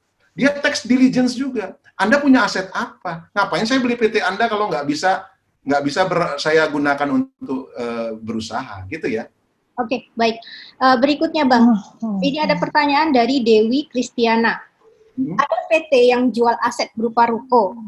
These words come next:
Speaker 2: kepada perorangan. Pada saat transaksi, notaris tersebut dengan tegas menyatakan bahwa P T itu tidak perlu membayar P P N. Setelah kira-kira satu tahun kemudian, ada tagihan P P N ke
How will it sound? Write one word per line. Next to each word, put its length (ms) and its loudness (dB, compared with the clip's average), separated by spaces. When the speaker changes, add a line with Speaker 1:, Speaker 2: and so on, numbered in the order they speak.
Speaker 2:
kepada 320 -4
perorangan. 560 2
Pada 240 2
saat 320 6
transaksi, 880 0
notaris 400 4
tersebut 480 0
dengan 320 4
tegas 400 2
menyatakan 720 2
bahwa 560 4
P 160 -4
T 80 0
itu 320 -6
tidak 320 -4
perlu 240 2
membayar 480 2
P 160 -2
P 160 -8
N. 320 0
Setelah 320 4
kira-kira 560 4
satu 320 0
tahun 240 6
kemudian, 800 2
ada 240 4
tagihan 400 4
P 80 0
P 160 -4
N 200 6
ke 100 -2